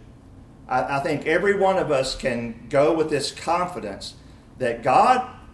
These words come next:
has been working on me, and God has made me a certain way because there are some things he wants to accomplish,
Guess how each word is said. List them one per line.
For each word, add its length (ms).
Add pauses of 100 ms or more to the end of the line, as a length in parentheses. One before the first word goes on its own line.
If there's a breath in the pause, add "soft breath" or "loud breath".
has 140
been 200
working 360
on 200
me, 440
and 120
God 280
has 200
made 300
me 220
a 80
certain 360
way 140
because 340
there 120
are 20
some 200
things 360
he 140
wants 260
to 180
accomplish, 540